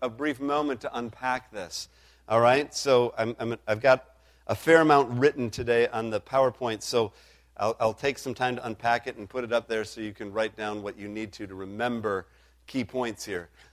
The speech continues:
The voice of Scripture, God's inspired word, speaks uniquely into our individual lives and corporate life. Listen carefully. Scripture alone, not culture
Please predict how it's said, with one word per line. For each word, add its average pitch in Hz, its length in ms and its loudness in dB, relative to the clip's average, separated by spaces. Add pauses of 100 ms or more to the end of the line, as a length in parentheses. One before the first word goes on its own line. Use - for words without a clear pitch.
(120)
The 143 100 0
voice 170 500 4
of 175 200 -2
Scripture, - 540 -2
God's 147 400 2
inspired 139 680 0
word, 123 420 0 (280)
speaks - 680 -4
uniquely 147 960 2 (100)
into 127 380 -2
our 120 140 4
individual 120 840 -4
lives 110 580 -2
and 107 200 -10
corporate 104 600 -10
life. 78 380 -16 (460)
Listen 175 360 2
carefully. 131 640 -2 (320)
Scripture - 680 -2
alone, 123 600 0 (240)
not 143 480 2
culture 117 520 -6